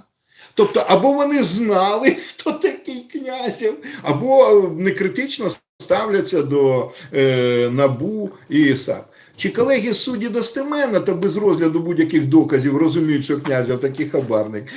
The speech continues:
Чи так швидко прозріли? <laughs> А може, хотіли як можна швидше, е, справу цю,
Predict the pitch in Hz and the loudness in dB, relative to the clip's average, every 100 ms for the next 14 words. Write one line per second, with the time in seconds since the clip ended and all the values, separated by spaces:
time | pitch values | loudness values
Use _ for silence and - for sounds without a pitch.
0 | 269 - 202 277 - 262 262 240 233 247 | -10 -4 2 2 2 -6 -4 -4 -2 -2
1 | 202 165 151 135 127 123 - 160 - - | 0 0 0 0 -2 -4 -8 -10 -14 -16
2 | - 185 165 214 202 185 233 196 208 196 | -8 -8 -6 -12 -4 -2 0 2 4 6
3 | 185 180 143 - - 165 196 170 170 175 | 4 0 -6 -20 -10 -10 -6 -4 -4 -4
4 | 180 151 170 - 190 190 151 - 135 110 | -8 -8 -10 -8 -6 -6 -6 -4 -2 -2
5 | 98 - 180 - 135 127 123 123 123 120 | -4 -12 -16 -4 0 0 0 -2 -2 -4
6 | - 185 180 147 143 135 165 143 131 127 | -4 -4 -2 -2 -2 -2 0 0 0 0
7 | 120 | -2